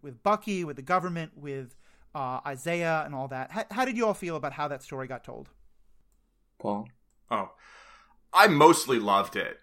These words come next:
Speaker 3: Um, the, the parts of this episode specifically, but also more broadly the series,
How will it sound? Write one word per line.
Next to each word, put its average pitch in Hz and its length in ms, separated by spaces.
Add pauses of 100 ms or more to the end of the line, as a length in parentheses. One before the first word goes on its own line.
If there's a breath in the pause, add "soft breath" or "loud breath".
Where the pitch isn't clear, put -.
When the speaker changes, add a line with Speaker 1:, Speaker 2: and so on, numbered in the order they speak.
(100)
Speaker 3:
Um, 101 640 (240)
the, 117 560
the 120 160
parts - 600
of 110 580 (540)
this 120 420
episode 120 400
specifically, 113 800
but 113 380 (140)
also 139 380
more 120 220
broadly 107 480
the 101 100
series, 98 800